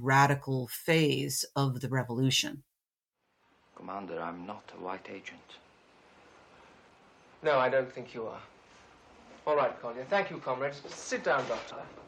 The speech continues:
Speaker 3: Take it. It's not as silly as it seems. There have been one or two attempts. Are you the poet?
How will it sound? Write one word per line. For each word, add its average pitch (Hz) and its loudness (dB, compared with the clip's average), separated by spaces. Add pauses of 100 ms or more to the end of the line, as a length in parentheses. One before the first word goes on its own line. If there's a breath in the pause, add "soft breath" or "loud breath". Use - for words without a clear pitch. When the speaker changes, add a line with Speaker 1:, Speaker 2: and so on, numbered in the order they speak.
(420)
Speaker 3:
Take 143 2
it. 117 -12 (2250)
It's - -6
not 151 4
as 131 -4
silly 147 2
as 127 0
it 127 -6
seems. 120 -6
There 123 -2
have 123 -2
been 113 -6 (160)
one 123 -4
or 117 -4
two 123 -6
attempts. 110 -4 (960)
Are 202 0
you 208 -2
the 226 -6
poet? - -4